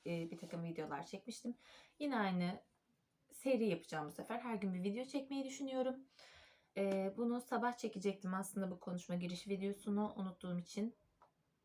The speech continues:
akşama kaldı. Bugün ne yedim, ne içtim, bunları bahsettim. Kısa kısa videolar çektim. En son şunu söyleyeyim. Şöyle bir cam şişeye su doldurup içiyorum. Başka bir bardağım var. Beş yüz M L'lik bardağım var. Onunla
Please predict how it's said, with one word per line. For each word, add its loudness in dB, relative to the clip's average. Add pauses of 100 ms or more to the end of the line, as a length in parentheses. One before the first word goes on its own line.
(520)
akşama -4
kaldı. 0
Bugün 0
ne 4
yedim, 4
ne 4
içtim, -2
bunları 2
bahsettim. 0
Kısa -8
kısa -2
videolar -2
çektim. -6 (460)
En 4
son 2
şunu -2
söyleyeyim. 0
Şöyle 4
bir 6 (520)
cam 6
şişeye 2
su -2
doldurup 0 (220)
içiyorum. 0 (1300)
Başka 0
bir -6
bardağım 2
var. -2
Beş -2
yüz -16
M 2
L'lik -8
bardağım -2
var. 0
Onunla 2